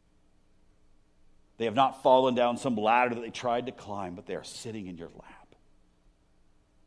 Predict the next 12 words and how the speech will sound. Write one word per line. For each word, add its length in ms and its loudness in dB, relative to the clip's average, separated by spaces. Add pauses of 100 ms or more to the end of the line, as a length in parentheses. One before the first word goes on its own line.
(420)
And 100 -20
you're 200 -18
right 220 -12
here 260 -20
with 200 -20
them. 120 -20 (1040)
Whisper 440 -8
in 120 -6
their 160 -6
ears 420 -10
right 240 -6
now, 240 -18